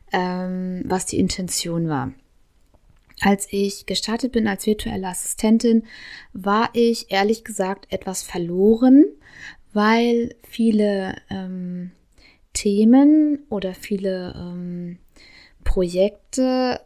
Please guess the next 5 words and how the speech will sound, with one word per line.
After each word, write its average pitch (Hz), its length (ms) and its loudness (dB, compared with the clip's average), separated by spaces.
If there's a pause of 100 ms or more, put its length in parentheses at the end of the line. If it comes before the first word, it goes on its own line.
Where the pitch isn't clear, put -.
(100)
zu - 500 -8
Uhrzeiten 269 1080 2
stattfanden, 277 1400 0
also 202 460 -4
w-, 202 160 -4